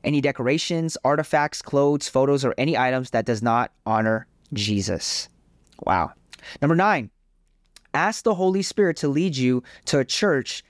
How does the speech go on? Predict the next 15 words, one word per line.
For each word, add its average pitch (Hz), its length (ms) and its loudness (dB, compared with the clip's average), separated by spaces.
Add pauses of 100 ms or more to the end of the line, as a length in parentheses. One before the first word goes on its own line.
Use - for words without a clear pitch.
(140)
that 135 120 0
is 127 120 -2
biblically 147 480 0
based, 151 560 0
spirit-filled, 170 1040 0 (260)
and 127 220 0
led 135 320 0 (180)
by 123 260 0
the 123 120 -2
Holy 123 220 -2
Spirit. - 400 -4 (600)
This 190 300 0
is 165 100 -4
a 147 80 2
huge 156 540 0